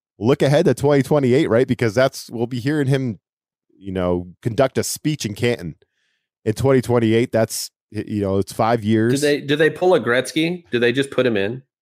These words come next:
Speaker 1: Oh, man. Maybe.
Speaker 2: I don't think so. I don't, I think he would kinda hate that.
Speaker 1: Yeah, no, let it, let him hang out in the booth for a little while.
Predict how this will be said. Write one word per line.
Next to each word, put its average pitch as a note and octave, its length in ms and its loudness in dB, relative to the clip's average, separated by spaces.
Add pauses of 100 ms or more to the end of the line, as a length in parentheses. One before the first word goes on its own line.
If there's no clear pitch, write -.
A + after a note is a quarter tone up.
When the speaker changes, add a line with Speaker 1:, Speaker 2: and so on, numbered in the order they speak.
(200)
Speaker 1:
Oh, A2 240 2
man. G2 400 -4 (720)
Maybe. B2+ 200 0
Speaker 2:
I D#3 100 2
don't F#3 140 2
think C3+ 200 -2
so. G#2 240 -2
I E3 120 2
don't, G#3 120 2
I F3+ 140 2
think A3+ 240 -2
he G#3+ 100 0
would D#3 180 2
kinda C3+ 240 0
hate A2+ 240 -2
that. E2+ 200 -8 (100)
Speaker 1:
Yeah, G3+ 180 2
no, F#3+ 200 4
let D3 200 2
it, - 140 -4
let E3+ 200 0
him C#4+ 180 -4 (100)
hang D3 220 0
out E3 80 2
in F3 80 -2
the F3 60 0
booth A#2 260 2
for B2 120 -2
a A#2+ 60 2
little A2 160 4
while. G#2 500 2